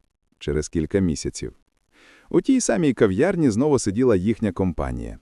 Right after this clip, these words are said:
Андрій автоматично подав Оксані каву, без цукру, з молоком, як вона любить. Вона так само автоматично забрала з його тарілки круасан,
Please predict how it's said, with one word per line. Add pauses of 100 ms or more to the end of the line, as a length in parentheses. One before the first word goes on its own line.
(140)
Андрій
автоматично
подав
Оксані
каву, (300)
без
цукру, (160)
з
молоком,
як
вона
любить. (280)
Вона
так
само
автоматично
забрала
з
його
тарілки
круасан,